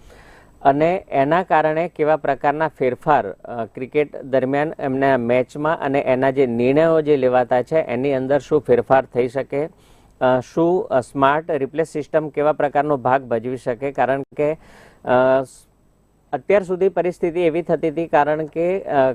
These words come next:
ક્રિકેટર જ્યારે દોડીને રન લેતા હોય અથવા તો પિચની અંદર અથવા તો બહાર છે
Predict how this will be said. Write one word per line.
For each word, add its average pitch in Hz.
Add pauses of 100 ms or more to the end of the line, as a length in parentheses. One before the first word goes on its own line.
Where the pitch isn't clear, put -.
(100)
ક્રિકેટર 165
જ્યારે 147 (380)
દોડીને 151 (120)
રન 139
લેતા 143
હોય 156
અથવા 147
તો 160 (180)
પિચની 143
અંદર 139
અથવા 147
તો 143
બહાર 131
છે 147